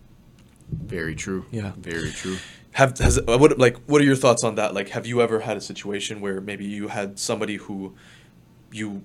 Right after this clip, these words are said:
Speaker 2: that was leading you that didn't inspire you?
Speaker 1: A hundred percent.
Speaker 2: Okay, tell me about it.
Speaker 1: Hundred percent. Um, I've definitely seen, it's not so much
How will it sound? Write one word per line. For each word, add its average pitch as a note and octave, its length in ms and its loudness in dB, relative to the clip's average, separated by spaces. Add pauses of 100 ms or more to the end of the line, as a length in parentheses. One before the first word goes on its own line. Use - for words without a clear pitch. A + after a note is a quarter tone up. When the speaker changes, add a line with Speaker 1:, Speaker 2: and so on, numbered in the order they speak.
(120)
Speaker 2:
that B2 120 2
was A2+ 160 -2
leading A#2 260 -2
you A2 120 -4
that G#2 240 -4
didn't A2 160 -6
inspire G#2 420 -2
you? F3+ 280 -6 (520)
Speaker 1:
A F2 60 -8
hundred A2+ 300 -4
percent. B2 320 -10 (120)
Speaker 2:
Okay, G#2 100 -16
tell B2 140 -6
me A#2 80 -4
about G2 160 -4
it. G2+ 60 -8
Speaker 1:
Hundred F#2+ 240 -2
percent. G2 520 -6
Um, G#2 600 2 (440)
I've A#2+ 200 2
definitely D3 300 4
seen, C3+ 500 0 (100)
it's A#2+ 180 -4
not D#3+ 200 2
so G#3+ 120 -2
much D#3+ 440 -6